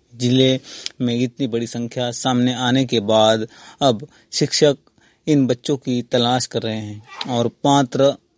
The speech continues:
पात्रता का स्कूलों में एडमिशन कराया जा रहा है। जिले में सर्वे के लिए जो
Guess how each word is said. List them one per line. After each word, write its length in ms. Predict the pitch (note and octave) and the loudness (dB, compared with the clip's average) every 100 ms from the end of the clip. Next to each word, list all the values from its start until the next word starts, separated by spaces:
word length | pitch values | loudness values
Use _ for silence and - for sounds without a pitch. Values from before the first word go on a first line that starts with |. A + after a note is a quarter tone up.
| _ _ _ - | _ _ _ -2
पात्रता 360 | B2+ B2 A#2 | 0 0 -2
का 220 | B2+ B2+ A#2+ | 0 0 0
स्कूलों 440 | - - C#3 C#3 | -2 -2 2 2
में 260 | B2 A#2+ B2+ - - - | 2 -2 -4 -8 -14 0
एडमिशन 460 | C3+ C3 C3+ C#3+ C3+ | 0 2 0 0 -2
कराया 280 | B2 A#2 A2 | 0 0 2
जा 120 | G#2+ | 0
रहा 260 | G#2+ G#2+ | -2 -6
है। 240 | G#2+ A#2 A#2 | -8 -8 -6
जिले 300 | A2 B2 A#2 | 0 2 2
में 140 | A2+ | 0
सर्वे 360 | A#2 B2+ B2 B2+ | 0 0 2 0
के 140 | B2+ | -2
लिए 340 | A2+ A#2 A#2+ A2+ | -2 0 -2 -2
जो 340 | A2+ B2+ G#2 | 0 0 -2